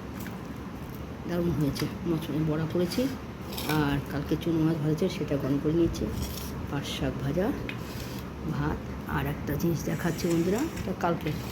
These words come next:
এটাও কালকের ইলিশ মাছ এনেছিলাম, আপনাদের বলেছিলাম। তো ইলিশ মাছ এই আমার জন্য এক পিস আছে, ঝোলও আছে, ঝোলটা খুব টেস্ট হচ্ছে, কাঁচা লঙ্কা দিয়ে করেছিলাম, সে বলেছি আপনাদের, হ্যাঁ, <clears throat> কালকে ইলিশ মাছ আছে, অনেকখানি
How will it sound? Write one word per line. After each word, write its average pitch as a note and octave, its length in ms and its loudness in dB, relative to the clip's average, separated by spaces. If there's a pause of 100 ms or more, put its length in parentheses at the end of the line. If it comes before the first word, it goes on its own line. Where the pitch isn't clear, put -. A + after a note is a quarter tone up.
(120)
এটাও F#3 300 4
কালকের D#3+ 360 6 (680)
ইলিশ F3 220 6
মাছ E3 220 2
এনেছিলাম, E3 300 2
আপনাদের E3+ 260 2
বলেছিলাম। F3 420 4 (920)
তো - 160 0
ইলিশ D#3+ 360 4
মাছ D#3 200 4
এই D3 100 6
আমার D3 220 4
জন্য D#3+ 200 2
এক C#3+ 160 0
পিস E3 220 -2
আছে, D#3 280 0
ঝোলও D#3 340 0
আছে, D#3 220 -2
ঝোলটা D#3 280 0
খুব G3 160 0
টেস্ট E3 240 2
হচ্ছে, D#3 260 0
কাঁচা C#3+ 220 -2
লঙ্কা D3 240 2
দিয়ে D#3 200 2
করেছিলাম, D3+ 340 2
সে - 120 0
বলেছি D#3+ 340 2
আপনাদের, D#3+ 300 4 (500)
হ্যাঁ, D#3+ 200 4 (280)
<clears throat> A3+ 260 10
কালকে D3 220 0 (160)
ইলিশ D#3 220 4
মাছ D3+ 220 2
আছে, D#3+ 220 2 (800)
অনেকখানি E3+ 440 6